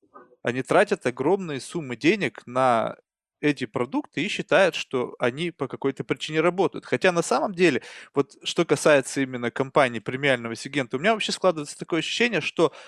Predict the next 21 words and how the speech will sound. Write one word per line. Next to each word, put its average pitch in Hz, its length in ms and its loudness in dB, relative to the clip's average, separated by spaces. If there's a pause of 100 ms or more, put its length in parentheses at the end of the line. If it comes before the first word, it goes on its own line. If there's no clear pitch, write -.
(320)
то, 202 160 8
что 170 220 2
они 160 180 -4
делают, 175 400 2
они 139 140 -2
делают 175 280 0
вслепую. 135 580 -8 (440)
Когда-то 220 600 4 (260)
они 165 240 2
построили 170 840 4
репутацию 135 640 0
бренду. 123 500 0 (600)
Это 170 220 4
было 190 260 6
сделано 170 540 6
людьми 160 460 -4 (160)
до 175 320 8
тех, - 300 4
кто - 160 0
работает 127 440 0
сейчас. - 500 -4